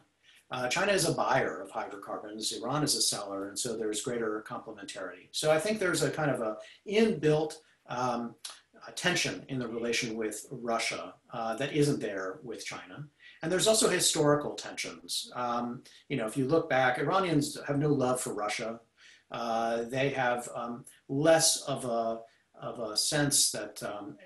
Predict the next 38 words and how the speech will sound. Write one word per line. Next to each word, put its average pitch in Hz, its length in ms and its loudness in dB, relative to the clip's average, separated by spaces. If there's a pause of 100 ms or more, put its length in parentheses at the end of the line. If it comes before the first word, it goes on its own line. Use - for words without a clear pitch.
(120)
uh, - 140 -12
China 123 300 -2
is - 260 -8
dangerous, 123 520 0
I 104 80 -2
think, 104 360 -10
than 104 180 -10
that 98 200 -12
Russia 113 380 -2
is 107 200 -8
dangerous, 98 680 -6 (240)
uh, 104 480 -6
strategically. 101 760 -8
There's, 107 220 -6
there's 120 260 -6
no, 117 180 -8 (120)
there's 110 180 -10
no 110 120 -6
trust - 320 -8
there. - 140 -8
So - 140 -6
I 110 40 -6
think - 160 -8
that 110 420 -10
creates 113 320 -6
an - 140 -10
opening. 110 360 -10 (340)
But 143 100 -6
the 196 80 6
other 262 200 8
big 156 340 4
point - 280 -14 (540)
is 139 280 -2
that 131 320 -4 (560)
Russia's 208 340 2
on 190 120 4
the 185 100 2
decline. 151 420 -4